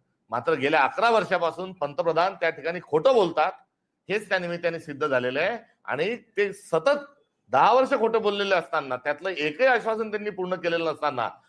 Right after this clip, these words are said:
आज जर त्यांनी स्वयंसेवक संघाची जर तारीफ केली, तर अर्थात ती पण खोटीच असेल, असं म्हणायला काही हरकत नाही.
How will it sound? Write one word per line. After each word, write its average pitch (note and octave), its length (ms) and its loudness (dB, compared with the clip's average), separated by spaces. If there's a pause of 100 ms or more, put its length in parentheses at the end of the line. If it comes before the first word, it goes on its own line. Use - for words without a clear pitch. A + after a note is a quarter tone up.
(160)
आज F3 220 6 (440)
जर D#3 100 6
त्यांनी E3+ 260 0
स्वयंसेवक G3+ 580 2
संघाची G3 360 -2
जर F#3+ 200 2
तारीफ E3 300 2
केली, E3 300 -4
तर - 320 -4
अर्थात D3 280 4
ती E3+ 180 -8
पण A3+ 220 -2
खोटीच E3+ 320 0
असेल, F#3 340 0 (260)
असं D#3+ 160 -4
म्हणायला D3+ 320 0
काही C#3+ 160 -4
हरकत G2+ 220 -8 (100)
नाही. D2 120 -20